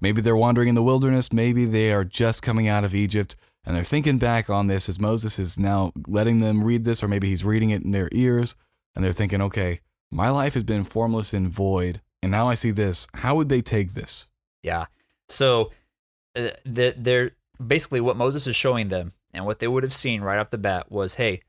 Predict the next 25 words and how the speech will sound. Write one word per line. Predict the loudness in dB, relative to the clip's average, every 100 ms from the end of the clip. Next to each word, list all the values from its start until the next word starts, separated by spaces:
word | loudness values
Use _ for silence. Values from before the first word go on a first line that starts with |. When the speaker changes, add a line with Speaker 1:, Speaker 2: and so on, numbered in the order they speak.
| _ _ _ -6
Speaker 2:
Israel, | -4 -2 -2 -2 -6 _ _ _ _ _ _
left | -4 -2 -2 -8 -16 _
to | -6 -4
itself, | -2 0 0 -2 -8
creation | -6 -4 -2 -4 -4
was | -6
in | -6
chaos. | -4 -2 -4 -6
Israel, | -6 -2 0 0 0
left | -2 -4 -10
to | -8 -6
yourself, | -4 0 0 -2 -2 -2 -2 -4 _ _ _ _
you | -8 -4 0 0 0
are | -2 -2 -2
in | -4 -4 -6 -10 _ _
chaos." | -4 -2 -2 -4
And | -4
guess | -2 -2
what? | -2
They | -2
wouldn't | -2 -2
have | 0
argued | -2 -2 -6
with | -8
that. | -8 -10